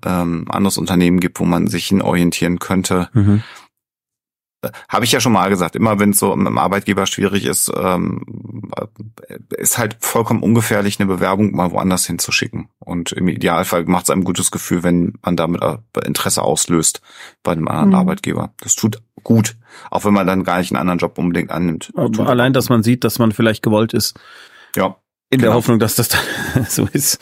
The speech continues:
Speaker 2: Aber ja.
Speaker 3: Ähm, was mir noch einfällt, was,
Speaker 2: Mhm.
Speaker 3: äh, ich mache in so Situationen, wo ich zum Beispiel auch auf irgendjemanden sauer bin oder mich ungerecht behandelt fühle oder, äh,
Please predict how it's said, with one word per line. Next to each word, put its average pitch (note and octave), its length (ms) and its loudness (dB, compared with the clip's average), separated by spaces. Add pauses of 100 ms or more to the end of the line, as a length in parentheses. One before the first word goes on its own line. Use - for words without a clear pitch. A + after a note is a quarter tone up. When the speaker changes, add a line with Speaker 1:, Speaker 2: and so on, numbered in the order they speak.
(440)
Speaker 2:
Aber G#2+ 200 2
ja. G#2 160 2 (640)
Speaker 3:
Ähm, G#3+ 260 2
was A3 220 0
mir B3 80 6
noch B3 160 4
einfällt, A#3 480 0
was, C3+ 200 4
Speaker 2:
Mhm. C#3+ 100 -2
Speaker 3:
äh, - 220 0
ich - 320 -4
mache G#3+ 420 2
in A3 200 2
so A3 100 2
Situationen, G#3+ 720 0
wo G3 100 0
ich - 320 -8 (520)
zum G3+ 120 0
Beispiel F#3+ 280 2
auch F#3 340 2
auf - 260 -2
irgendjemanden G3 520 4
sauer G3 280 4
bin F#3 240 4
oder E3+ 200 4
mich G3+ 160 0
ungerecht G3+ 300 0
behandelt F#3+ 360 0
fühle F#3 440 4
oder, F3+ 840 4
äh, - 80 -8